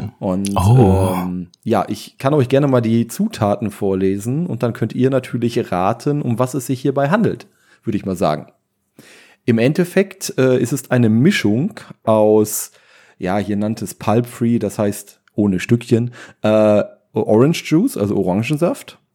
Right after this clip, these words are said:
Speaker 1: Ingwerbier, Zimtwhisky,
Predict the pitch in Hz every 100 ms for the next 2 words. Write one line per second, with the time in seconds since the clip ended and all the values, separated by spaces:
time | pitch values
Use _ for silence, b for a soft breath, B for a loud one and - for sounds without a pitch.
0 | - - 127 147 170 170 139 170 202 349
1 | - _ _ _ _ _ - 180 214 92
2 | 101 113 - 139 190